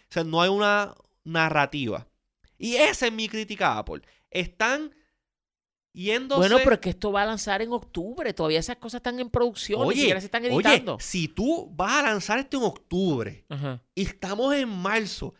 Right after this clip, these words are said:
Speaker 1: y tú ni siquiera tienes un trailer pa' enseñar, mi pana, estás bien atrás.
Speaker 2: Bueno.
Speaker 1: Estás bien atrás,
Speaker 2: Es
Speaker 1: porque
Speaker 2: verdad,
Speaker 1: eso es lo primero
Speaker 2: es
Speaker 1: que tú
Speaker 2: verdad, es
Speaker 1: sacas.
Speaker 2: verdad.
Speaker 1: O un, mira, ni siquiera un full trailer, un teaser
Speaker 2: Un
Speaker 1: trailer.
Speaker 2: teaser, un teaser.
Speaker 1: Y un teaser
Speaker 2: Sí.
Speaker 1: trailer tú lo haces con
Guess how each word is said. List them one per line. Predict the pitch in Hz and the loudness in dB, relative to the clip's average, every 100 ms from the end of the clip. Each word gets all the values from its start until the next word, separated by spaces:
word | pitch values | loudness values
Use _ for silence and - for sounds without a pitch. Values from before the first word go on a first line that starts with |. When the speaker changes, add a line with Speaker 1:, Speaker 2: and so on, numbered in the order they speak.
| _ | _
Speaker 1:
y | 226 220 | -6 -4
tú | 220 | -2
ni | 269 | -2
siquiera | 277 294 285 302 | -2 -2 0 -2
tienes | 285 277 | 0 0
un | 233 160 - | 0 -2 -4
trailer | 208 240 277 254 208 | -2 0 2 0 2
pa' | 208 | -2
enseñar, | 180 196 147 143 233 320 | 0 -4 -4 -2 -2 -2
mi | 311 | -4
pana, | 226 214 185 143 123 _ _ _ | -2 0 2 0 -6 _ _ _
estás | - 156 147 151 | -8 -6 -2 -2
bien | 180 240 | -2 0
atrás. | 233 147 - 277 339 285 277 285 285 180 147 - _ _ | 2 2 2 4 6 6 4 2 -4 -12 -14 -18 _ _
Speaker 2:
Bueno. | 170 160 135 107 98 101 110 107 _ _ _ 120 | -4 0 2 0 -4 -4 -6 -12 _ _ _ -18
Speaker 1:
Estás | - 147 165 | -12 -10 -6
bien | 240 | -4
atrás, | 240 170 214 285 | -4 -2 2 4
Speaker 2:
Es | 190 | 4
Speaker 1:
porque | - | 2
Speaker 2:
verdad, | 220 | 4
Speaker 1:
eso | 302 | 4
es | |
lo | |
primero | 269 233 180 | 4 2 4
Speaker 2:
es | |
Speaker 1:
que | 180 | 4
tú | 139 | 2
Speaker 2:
verdad, | 113 | 4
es | 120 | 2
Speaker 1:
sacas. | 143 113 | 2 0
Speaker 2:
verdad. | 135 | -2
Speaker 1:
O | 185 | -2
un, | 190 226 - | -4 -12 -10
mira, | 180 220 | -8 -6
ni | 170 165 | -8 -12
siquiera | 175 220 | -10 -8
un | 277 | -8
full | 294 285 - | -6 -8 -6
trailer, | 226 262 175 - | -6 -4 -4 -6
un | 220 226 | -16 -16
teaser | - 220 - 226 202 | -16 -16 -14 -16 -14
Speaker 2:
Un | |
Speaker 1:
trailer. | 151 185 135 | -12 -6 -4
Speaker 2:
teaser, | 131 127 110 | -2 -4 -6
un | - 131 | -12 -14
teaser. | 131 120 120 | -14 -14 -14
Speaker 1:
Y | 175 | -10
un | 240 | -12
teaser | 233 254 269 | -8 -8 -6
Speaker 2:
Sí. | 254 | -4
Speaker 1:
trailer | 240 254 277 | -2 -2 -4
tú | 247 | -2
lo | 233 | -2
haces | 233 247 | -2 -10
con | - 233 220 | -6 -6 -6